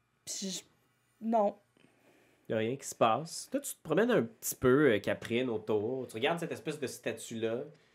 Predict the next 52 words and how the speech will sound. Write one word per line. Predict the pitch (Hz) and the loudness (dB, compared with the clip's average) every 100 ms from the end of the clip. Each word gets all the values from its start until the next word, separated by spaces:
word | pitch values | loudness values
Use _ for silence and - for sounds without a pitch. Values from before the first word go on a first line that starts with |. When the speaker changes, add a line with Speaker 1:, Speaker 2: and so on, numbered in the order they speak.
| _ _ _ _ _ _ | _ _ _ _ _ _
Speaker 2:
Il | 123 | 0
y | |
a | |
une | 135 | 0
espèce | 139 262 | 0 0
de | 180 | 0
piédestal | 175 175 170 - 165 175 175 | 4 4 4 2 0 2 0
devant | 131 123 | 0 0
la | 131 113 | 0 -4
statue | - 110 - 151 | -6 -10 -8 -6
où | |
il | 127 | -2
y | |
avait | 107 107 | 0 0
peut-être | - 165 | -2 -4
quelque | 165 117 | -2 -2
chose | - 131 143 113 | 2 0 0 -4
là | 120 | -4
aussi, | 107 - - 131 - | -4 -8 -10 -12 -14
tu | 156 | -18
sais. | 156 _ _ _ _ _ _ | -18 _ _ _ _ _ _
Puis | - | -8
tu | - | -2
regardes | 127 247 220 | 0 2 2
autour, | 143 151 220 | 2 2 0
puis | - | -2
tu | 127 | 2
vois | 151 180 | 4 4
les, | 117 101 | 2 -2
les | 110 | -2
portes | 107 165 | 0 0
entrouvertes. | 131 123 120 113 143 | -2 -4 0 2 0
Tu | - | -2
jettes | 120 160 | -6 -6
un | 147 | -6
coup | - | -2
d'œil | 113 123 135 | 2 4 2
juste | 120 123 - _ _ _ _ _ | -2 -12 -14 _ _ _ _ _
par | - | -10
curiosité. | - 110 110 117 110 - 147 - _ _ _ _ _ | -6 -4 -2 -4 -6 -10 -10 -14 _ _ _ _ _
Puis | - | -14
tu | - | 0
vois | 151 | 4
dans | 185 | 4
la | 123 | 4
pièce, | - 139 143 - - - | 2 2 2 -2 -10 -6
là | 120 | -2
où | 131 | 0
il | |
y | 113 | 2
a | |
la, | 107 101 - | 2 -2 -8